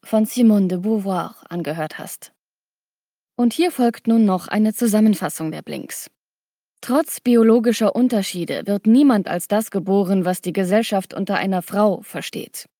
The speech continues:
Menschen werden zu Frauen gemacht. Schon in der frühen Kindheit, aber spätestens mit der sexuellen Reife, werden Mädchen in die Frauenrolle hineinerzogen.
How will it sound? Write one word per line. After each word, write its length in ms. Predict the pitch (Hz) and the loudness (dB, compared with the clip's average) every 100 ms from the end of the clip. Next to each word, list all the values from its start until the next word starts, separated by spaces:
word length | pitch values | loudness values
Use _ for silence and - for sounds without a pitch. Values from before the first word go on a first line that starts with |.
| _ _ _ _ - | _ _ _ _ 2
Menschen 560 | 233 233 - 269 247 | 2 2 0 0 2
werden 320 | 220 220 220 | 0 0 -2
zu 180 | - 202 | -6 -8
Frauen 640 | 190 208 220 214 175 165 | -8 -2 2 2 0 -4
gemacht. 640 | - 208 202 - - - - _ _ _ _ _ _ | -2 0 0 -6 -16 -20 -20 _ _ _ _ _ _
Schon 320 | - 254 269 240 | -6 2 2 4
in 140 | 240 | 4
der 120 | 220 | 4
frühen 400 | 202 247 262 220 | 2 4 4 4
Kindheit, 600 | - 302 240 185 165 - - - - | 4 2 2 -2 -4 -6 -18 -20 -2
aber 320 | 220 214 208 | 0 2 2
spätestens 680 | - 262 262 202 - 202 - | 0 0 0 -2 -4 -4 -2
mit 180 | 196 170 | -2 -2
der 80 | 185 | -2
sexuellen 600 | 208 190 202 - 185 175 | -2 -4 -4 -4 -2 0
Reife, 500 | 220 226 - 127 - | 2 2 -2 -8 -4
werden 300 | 202 208 220 | -2 2 4
Mädchen 440 | 202 190 - 220 | 4 0 0 -2
in 120 | 202 214 | 0 -2
die 120 | 214 | -4
Frauenrolle 560 | 196 196 185 170 175 | 0 0 2 0 0
hineinerzogen. 1040 | 190 208 208 202 190 - - 151 - - | 0 2 2 2 0 -4 -10 -12 -12 -14